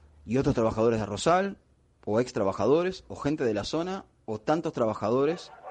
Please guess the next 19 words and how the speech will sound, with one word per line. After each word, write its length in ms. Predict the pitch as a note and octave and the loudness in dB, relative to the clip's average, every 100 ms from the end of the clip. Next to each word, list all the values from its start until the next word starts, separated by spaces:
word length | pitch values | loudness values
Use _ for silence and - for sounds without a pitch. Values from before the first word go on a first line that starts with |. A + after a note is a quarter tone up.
| - | -6
en 80 | G2+ | -4
el 100 | G2+ | 0
campo 220 | D3 D3+ | 0 0
uruguayo, 560 | B2 B2 D#3 - G3 G3 - - - - - - - - - | 2 4 4 2 -4 -4 -14 -14 -14 -16 -20 -20 -20 -8 -2
o 100 | A2 | 2
lamentablemente 640 | A2 G#2+ C3 C#3 C#3+ D3+ | 2 4 4 6 4 4
en 40 | |
lo 80 | B2+ | 2
que 80 | G#2+ | 2
podemos 260 | A#2 C#3 | 4 4
decir 240 | A#2 - C#3+ | 4 0 0
que 100 | C3 | 0
son 180 | C3+ B2+ | 0 0
los 140 | G2+ | 0
feudos 520 | D3+ D#3 E3 E3+ - - | 4 6 4 0 -4 -10
que 60 | A2 | -8
existen 380 | - C#3+ C#3 | -2 -2 0
en 160 | A#2+ A2 | 0 0
Uruguay 480 | G#2+ A2 C#3 F3 | 0 4 4 2